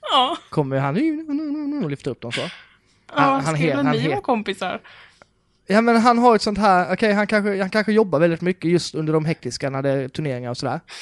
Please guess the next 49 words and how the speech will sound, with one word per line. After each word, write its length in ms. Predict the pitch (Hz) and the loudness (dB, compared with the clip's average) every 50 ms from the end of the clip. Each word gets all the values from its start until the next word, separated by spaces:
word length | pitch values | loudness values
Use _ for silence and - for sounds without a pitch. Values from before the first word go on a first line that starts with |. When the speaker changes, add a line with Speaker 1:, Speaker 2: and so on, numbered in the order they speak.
| - - - _ | -18 -18 -18 _
Speaker 1:
Mm. 320 | - 220 240 247 269 254 277 _ _ _ - | -8 -4 -2 0 0 -2 -2 _ _ _ -8
Speaker 2:
Ja. 300 | - 139 135 143 165 160 _ _ _ _ _ _ _ _ _ _ _ - | -6 -4 -2 -2 -4 -6 _ _ _ _ _ _ _ _ _ _ _ -6
Men 160 | 160 170 196 | -2 -2 2
sen 140 | - 185 175 | 2 2 4
har 100 | 196 196 | 4 4
han 80 | 185 | 4
ganska 220 | 185 185 - - 170 | 4 0 0 0 -2
mycket 340 | 170 165 - 160 151 143 - | -4 -2 0 0 0 0 0
fritid 360 | - 165 165 - - 110 117 | 0 -2 -2 -2 -4 -6 -6
i, 220 | 143 135 - - | -6 -6 -6 -4
därefter. 580 | 143 151 139 131 127 139 - - - - 127 127 - _ _ _ _ _ _ _ _ _ _ _ _ _ _ _ _ _ _ | -2 -2 -2 0 -2 -4 -6 -8 -12 -12 -12 -12 -12 _ _ _ _ _ _ _ _ _ _ _ _ _ _ _ _ _ _
Speaker 1:
Okej. 200 | - - - 143 143 | -16 -8 -6 -4 -2
Speaker 2:
Eh. 400 | 143 139 139 139 135 135 135 131 - _ _ _ _ _ _ - - _ _ _ | -2 -2 -2 -4 -4 -4 -6 -8 -10 _ _ _ _ _ _ -20 -20 _ _ _
Speaker 1:
Kan 200 | - - 190 196 | -6 -4 -2 0
han 120 | 196 185 190 | 0 0 0
gå 160 | 190 147 - | -2 -4 -2
ur 220 | 220 262 294 311 | -2 -2 0 2
molnet? 580 | 269 208 147 123 113 107 82 - - - - _ _ _ _ - | 2 2 0 -2 -4 -4 -8 -12 -12 -14 -20 _ _ _ _ -6
Speaker 2:
Ja, 240 | 131 123 151 147 - - _ - | -2 0 0 -2 -2 -6 _ -12
det 100 | - 131 | -12 -8
kan 140 | - 135 - | -8 -8 -10
han. 100 | - - - | -10 -8 -4
Speaker 1:
Ah, 140 | 165 160 170 | -2 -2 -2
okej. 200 | 180 - - _ _ _ _ _ - | -2 -6 -18 _ _ _ _ _ -14
Mm. 180 | 175 165 202 _ _ _ _ _ - 156 - _ - - - _ | -12 -12 -12 _ _ _ _ _ -20 -20 -20 _ -20 -20 -20 _
Speaker 2:
Ja, 180 | - 143 139 - 170 | -16 -16 -14 -14 -12
det 200 | 147 143 147 147 | -8 -6 -6 -6
finns 240 | 135 160 156 135 - | -2 -4 -4 -4 -4
ju 20 | 151 | -6
en 60 | 165 | -6
ond 220 | 165 147 131 120 | -6 -8 -6 -6
version 260 | 123 127 - 165 143 | -6 -2 -2 -2 -2
av 60 | 135 143 | 0 -2
honom 260 | 147 143 135 120 120 | -2 -2 -4 -8 -8
som 220 | - 135 131 131 | -8 -8 -6 -4
där 100 | 131 127 | -4 -4
Mario 420 | 135 135 120 117 120 123 120 120 123 | -2 -2 -2 -2 -4 -4 -6 -6 -6
typ 240 | - - 131 _ | -8 -10 -10 _
hoppar 320 | - - 131 - - - 98 | -12 -14 -14 -12 -10 -12 -10
på 160 | - 123 113 | -8 -10 -10
honom 260 | 113 107 - 127 120 _ | -10 -12 -14 -16 -20 _
i 80 | - - | -18 -14
de 120 | 127 127 | -10 -10
andra 120 | 123 120 113 | -8 -8 -8
Speaker 1:
Ja, 40 | 117 | -8
Speaker 2:
Mario-spelen 500 | 120 120 120 - - - - - - - | -8 -6 -6 -6 -8 -8 -12 -12 -14 -14
Speaker 1:
det. 60 | - - | -14 -14
Speaker 2:
och 120 | 123 120 | -14 -12
sen 240 | - 117 110 110 | -12 -14 -14 -14